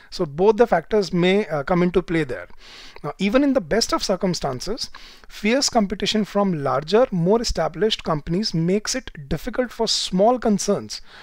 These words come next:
to broaden their customer bases. Yes, when such firms have nearly guaranteed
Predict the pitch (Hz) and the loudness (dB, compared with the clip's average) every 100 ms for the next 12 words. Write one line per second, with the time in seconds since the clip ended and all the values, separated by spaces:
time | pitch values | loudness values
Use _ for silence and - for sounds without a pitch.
0 | - - 190 156 170 170 196 233 220 208 | -14 -4 -2 2 4 6 6 6 6 4
1 | - 160 170 170 147 139 - 131 110 120 | 2 -2 0 -2 -2 -6 -6 -8 -8 -8
2 | - - - - - 147 190 - 240 - | -8 -14 -18 -20 -8 -2 0 4 2 2
3 | - 220 233 - 202 202 170 185 220 240 | 2 2 2 2 2 2 2 4 4 2
4 | 247 165 156 180 214 | -2 0 0 0 -4